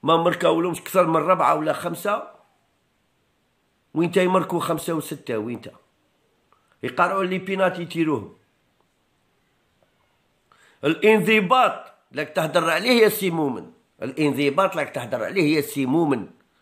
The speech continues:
نقول لك انضباط، انضباط عندما المدرب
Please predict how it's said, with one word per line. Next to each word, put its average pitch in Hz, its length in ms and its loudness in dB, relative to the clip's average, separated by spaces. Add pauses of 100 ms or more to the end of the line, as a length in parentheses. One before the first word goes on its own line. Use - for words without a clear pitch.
(720)
نقول 160 220 -10
لك - 120 -12
انضباط، 117 580 -6 (720)
انضباط 202 520 4
عندما 190 720 -2 (120)
المدرب 202 720 2